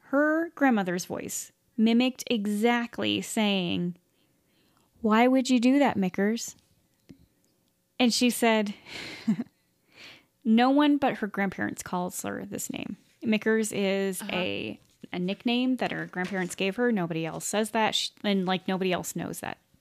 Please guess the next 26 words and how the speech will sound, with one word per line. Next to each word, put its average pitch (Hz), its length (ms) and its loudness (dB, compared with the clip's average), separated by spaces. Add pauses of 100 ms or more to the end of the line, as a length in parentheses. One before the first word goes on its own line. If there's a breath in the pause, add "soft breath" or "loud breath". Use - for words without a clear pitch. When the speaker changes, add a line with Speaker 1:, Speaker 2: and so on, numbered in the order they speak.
(160)
Speaker 1:
Anybody 165 440 -4 (120)
that, 180 220 2 (800 loud breath)
nobody 339 240 8
else 262 180 2
knows 214 320 4
that 196 300 2
she 202 180 2
is 180 160 -2
called 180 500 -2
that - 520 -12 (260)
except - 280 -10
for - 100 -4
now 175 400 -2
because 180 240 -6
Speaker 2:
Okay. 190 120 -2
Speaker 1:
that's 202 140 -8
her, - 260 -8 (140)
her 170 320 -12
screen 175 320 -6
name. 156 220 -6 (1120)
Speaker 2:
And 202 100 -12
now 208 160 -2
the 214 100 -4
fucking 214 280 -8
world 214 220 -2
knows. 180 380 -6